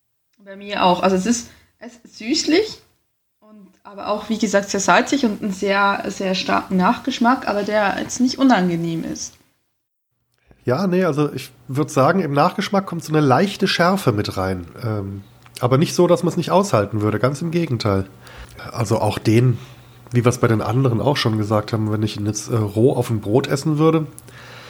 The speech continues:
Speaker 2: äh, mit irgendwas Mildem kombinieren, ähm, irgendwas Fruchtiges oder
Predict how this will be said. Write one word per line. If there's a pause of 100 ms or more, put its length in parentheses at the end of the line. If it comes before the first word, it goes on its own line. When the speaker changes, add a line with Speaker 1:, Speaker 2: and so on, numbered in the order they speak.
(520)
Speaker 2:
äh,
mit
irgendwas
Mildem
kombinieren,
ähm, (200)
irgendwas
Fruchtiges
oder